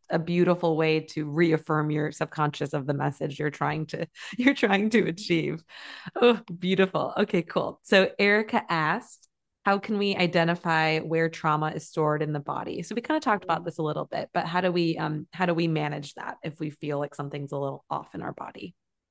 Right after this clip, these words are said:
Speaker 2: You know, there's kinda two levels to this, because there can be, where is the trauma stored in a way that's not felt every day,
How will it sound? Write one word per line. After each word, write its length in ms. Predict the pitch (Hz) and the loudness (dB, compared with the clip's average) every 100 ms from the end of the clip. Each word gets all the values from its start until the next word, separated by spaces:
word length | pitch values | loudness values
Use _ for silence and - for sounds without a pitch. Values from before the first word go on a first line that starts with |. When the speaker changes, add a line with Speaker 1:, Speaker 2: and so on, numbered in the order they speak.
| _ _ - - | _ _ -20 -2
Speaker 2:
You 80 | 285 | 2
know, 80 | 302 | 4
there's 160 | 302 | 2
kinda 340 | 302 466 453 - | 0 0 0 2
two 200 | 294 269 | 2 4
levels 480 | 190 170 202 220 - | 4 4 2 -2 -6
to 120 | 269 | -2
this, 320 | 262 269 277 | 2 2 2
because 400 | - - 220 202 | -6 -2 -2 0
there 160 | 202 196 | -2 -2
can 340 | - 226 226 | -2 -2 0
be, 140 | 208 | 0
where 320 | 180 175 175 180 | 0 4 6 6
is 180 | 175 | 2
the 120 | - 185 | -4 -6
trauma 340 | - 170 165 | -2 -2 -2
stored 640 | - - 175 165 156 147 - | -6 -4 0 2 2 -2 -4
in 80 | 175 | 0
a 80 | 170 | 4
way 160 | 175 | 4
that's 220 | 165 165 180 | 4 0 0
not 240 | 156 - | -2 0
felt 200 | 170 160 | -2 0
every 220 | 151 151 | -4 -4
day, 380 | 147 143 - | -2 -2 -2